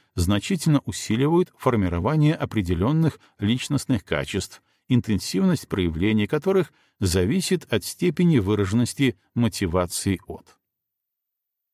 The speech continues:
Для легкой степени выраженности метапрограммы мотивации от характерны следующие личностные качества:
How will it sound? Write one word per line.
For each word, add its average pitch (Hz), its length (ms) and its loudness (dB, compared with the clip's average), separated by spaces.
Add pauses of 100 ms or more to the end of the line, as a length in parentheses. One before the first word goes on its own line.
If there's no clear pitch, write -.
(680)
Для 117 360 6
легкой 123 460 2
степени 113 580 0
выраженности 104 880 2
метапрограммы 104 920 0 (240)
мотивации 98 720 0
от - 280 -2 (380)
характерны 170 800 0
следующие 95 880 2
личностные 107 580 -2
качества: - 580 -10